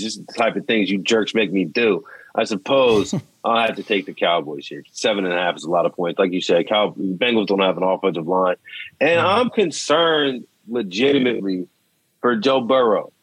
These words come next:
Speaker 1: Like, he takes sacks, and you just outlined it all, but the numbers are cartoonish.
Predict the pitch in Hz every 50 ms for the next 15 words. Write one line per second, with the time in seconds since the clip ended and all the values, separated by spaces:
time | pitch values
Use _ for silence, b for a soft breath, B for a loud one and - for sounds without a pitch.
0 | _ _ 107 120 120 120 110 - - 135 170 208 226 202 - - 185 190 196 185
1 | 170 - - - - - 175 190 214 208 196 - - 143 147 151 175 175 156 139
2 | 139 135 160 185 175 165 147 143 135 120 120 120 143 156 147 131 113 107 104 120
3 | 117 - 147 147 151 170 214 262 277 214 170 143 135 135 123 - - 151 143 120
4 | - - - - 226 240 202 131 90 - - - -